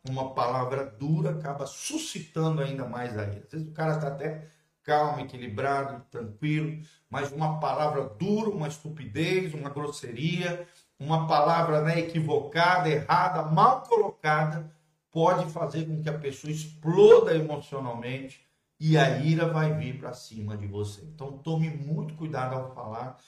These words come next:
Em outras palavras, o que o autor tá dizendo é isso. Sejam precisas as suas palavras, sejam cuidadosas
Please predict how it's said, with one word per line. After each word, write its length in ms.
Em 60
outras 220
palavras, 480
o 80
que 80
o 80
autor 280
tá 100
dizendo 380
é 60
isso. 400
Sejam 480
precisas 680
as 60
suas 200
palavras, 540
sejam 300
cuidadosas 880